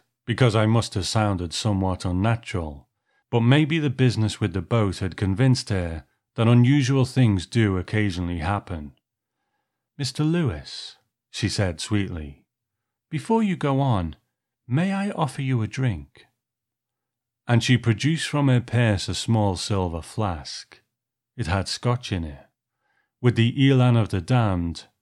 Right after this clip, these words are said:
I got a couple of glasses and divided the contents of the flask into each. "Thanks." "Quite all right. Now, enough kidding, Mister Lewis. I must turn in a report for my paper."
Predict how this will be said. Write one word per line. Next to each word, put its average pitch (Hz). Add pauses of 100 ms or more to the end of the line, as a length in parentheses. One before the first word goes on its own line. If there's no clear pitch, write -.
(220)
I 117
got 117
a 107
couple 98
of 87
glasses 110 (340)
and 113
divided 135
the 131
contents 110
of 98
the 92
flask 101
into 98
each. - (720)
"Thanks." - (920)
"Quite 202
all 151
right. 95 (420)
Now, 120
enough 165
kidding, 131
Mister 95
Lewis. 80 (320)
I 151
must 196
turn 156
in 143
a 131
report 117
for 101
my 90
paper." 127